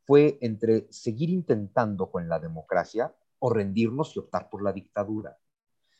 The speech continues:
Y de pronto la gente piensa que es exagerado, pero, a ver, solo quiere poder absoluto aquel que quiere ejercerlo de manera absoluta, si no, no necesitarías poder absoluto.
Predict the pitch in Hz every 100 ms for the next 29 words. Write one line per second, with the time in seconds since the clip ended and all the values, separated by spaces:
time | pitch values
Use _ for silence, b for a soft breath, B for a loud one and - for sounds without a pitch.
0 | _ 123 113 175 196 240 185 180 180 165
1 | 165 - - - 131 - 101 101 92 -
2 | 95 92 _ _ - 120 120 - _ _
3 | _ _ - - 185 180 - 160 156 131
4 | 120 139 135 117 113 113 123 - 101 -
5 | - 98 104 - 95 95 110 95 85 _
6 | _ _ - 92 85 85 92 90 - 95
7 | 101 - 82 87 90 95 b b 92 95
8 | 95 95 95 80 87 85 87 87 - 73
9 | 78 78 - 98 117 -